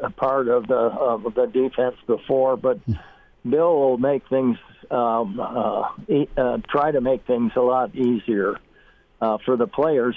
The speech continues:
because you can't, you can't play if you don't know what you're doing, and, uh, and, and that, he probably needs to start at the bottom almost and,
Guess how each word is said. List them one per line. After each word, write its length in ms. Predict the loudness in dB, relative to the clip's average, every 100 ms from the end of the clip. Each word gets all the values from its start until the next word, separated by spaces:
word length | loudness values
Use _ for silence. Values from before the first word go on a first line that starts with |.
| -2
because 380 | -2 0 0 0
you 100 | -2
can't, 400 | 0 0 0 -2
you 100 | -2
can't 320 | 0 0 0
play 280 | 0 2 0
if 120 | 0
you 80 | 0
don't 220 | 0 2
know 140 | 2
what 220 | 2 0
you're 100 | -2
doing, 440 | 0 2 2 -2 -6 -10 -4
and, 340 | 0 2 2
uh, 180 | 2 0 0
and, 320 | 0 -2 -8 -4
and 220 | 0 0
that, 160 | 0 -4 -18 -20 _
he 200 | 0 0
probably 400 | 2 0 0 0
needs 240 | 0 -2 -2
to 120 | -8 -2
start 280 | 0 2
at 120 | 0 0
the 80 |
bottom 460 | -2 0 0 0 0
almost 560 | 0 0 2 0 0 -2
and, 260 | 0 -2